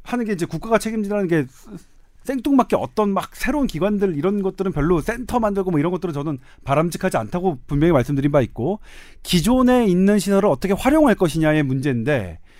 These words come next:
이 시스템이 존재한다면 이건 대단히 치매, 치매 환자를 직접 방문하고 관리하는 시스템의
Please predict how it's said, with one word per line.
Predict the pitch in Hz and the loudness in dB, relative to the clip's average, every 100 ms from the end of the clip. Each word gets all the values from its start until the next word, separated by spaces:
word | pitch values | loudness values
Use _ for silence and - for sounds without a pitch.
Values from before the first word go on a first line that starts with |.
| - - - | -20 -10 4
이 | 190 | 6
시스템이 | 247 269 247 240 214 | 6 4 2 2 2
존재한다면 | 185 143 147 180 160 160 180 | 2 2 4 4 2 -2 -2
이건 | 151 156 | -2 -4
대단히 | 127 127 190 151 - | -2 2 2 2 -4
치매, | - 247 254 214 - - | -8 -2 -2 -4 -8 -12
치매 | - 233 233 | -4 -2 2
환자를 | 202 196 190 170 | 2 2 0 0
직접 | - 185 | -2 -2
방문하고 | 147 160 170 165 160 | -2 0 2 2 2
관리하는 | 139 143 165 | 0 2 0
시스템의 | 151 165 175 165 202 | -2 -4 -2 0 0